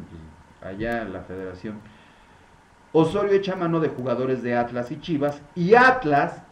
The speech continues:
tiene jugadores seleccionables de Sudamérica, ¿sí? Así que sí puede haber diferencia, sí puede afectar este cambio, pero era obligado. Hay momentos como este que acabamos de vivir en México,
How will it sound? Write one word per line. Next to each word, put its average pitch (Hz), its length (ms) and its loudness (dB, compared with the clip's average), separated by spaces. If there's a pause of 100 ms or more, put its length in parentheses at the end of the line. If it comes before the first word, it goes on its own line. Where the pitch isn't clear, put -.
tiene 151 260 2
jugadores 175 760 0 (400)
seleccionables 123 1040 -4 (200)
de 135 420 -4
Sudamérica, 104 800 -6 (760)
¿sí? 131 240 -8 (300)
Así - 280 -6
que - 240 -8
sí 254 540 0
puede 196 280 2
haber 143 200 0
diferencia, 175 680 -4 (220)
sí 254 420 -2
puede 220 300 4
afectar 143 420 -2
este 139 260 -8
cambio, 147 420 -2 (340)
pero 170 260 4
era 147 360 4
obligado. 104 580 -8 (260)
Hay 139 220 0
momentos 170 640 0
como 107 280 -6
este 160 280 -2
que 113 80 -8
acabamos 113 400 -4
de 104 60 -8
vivir 107 240 -8
en 120 120 -4
México, 135 500 -8